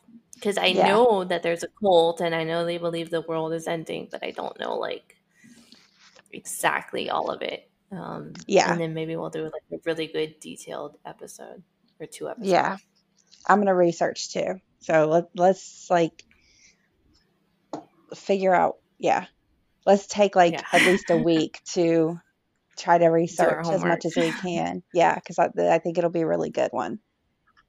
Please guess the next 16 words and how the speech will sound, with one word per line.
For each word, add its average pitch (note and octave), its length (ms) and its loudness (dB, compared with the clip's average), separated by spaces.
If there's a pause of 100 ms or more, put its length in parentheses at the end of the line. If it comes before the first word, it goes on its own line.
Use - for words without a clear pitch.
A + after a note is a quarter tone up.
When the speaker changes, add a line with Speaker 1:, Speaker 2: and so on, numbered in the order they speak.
(640)
Speaker 1:
Yeah. D#3 240 -16 (500)
So A3 500 6
Speaker 2:
And G3 100 4
Speaker 1:
we G3 60 8
Speaker 2:
I G3+ 40 6
don't A3+ 100 8
Speaker 1:
also G#3 200 8
Speaker 2:
think - 80 -6
Speaker 1:
probably G#3 260 2
have G3 220 2
a F#3 60 -12
lot F#3 200 4
of, F3+ 220 4 (420)
um, E3 680 -6 (240)
new F3+ 320 -2
listeners. A#3 720 -6